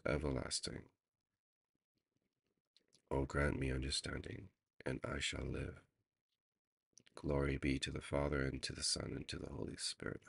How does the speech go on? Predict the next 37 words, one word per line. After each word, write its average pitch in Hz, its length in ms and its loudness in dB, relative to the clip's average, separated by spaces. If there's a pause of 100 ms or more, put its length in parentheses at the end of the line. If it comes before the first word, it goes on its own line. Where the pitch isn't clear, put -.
(100)
as - 100 -10
it - 120 -6
was - 260 -6
in - 60 -12
the 127 80 -10
beginning, - 420 -12
is - 220 -8
now, - 140 -8
and - 140 -10
ever - 140 -10
shall - 360 4
be, - 140 -4
world - 280 -8
without 92 200 -10
end. - 260 -20 (280)
Amen. 90 180 -20 (3500)
A 92 100 12
reading 92 400 12
from 71 220 6
the 65 60 2
book 73 180 2
of 73 100 4
Exodus, - 480 2
beginning 78 320 4
with 76 140 0
the 67 100 2
thirty-third - 1200 4 (260)
chapter, - 580 6
the - 80 -6
first - 300 -2
verse. - 580 -2 (1200)
Then 123 180 12
the 120 120 12
Lord 90 280 8
spoke - 540 2
to - 120 -2
Moses, - 680 2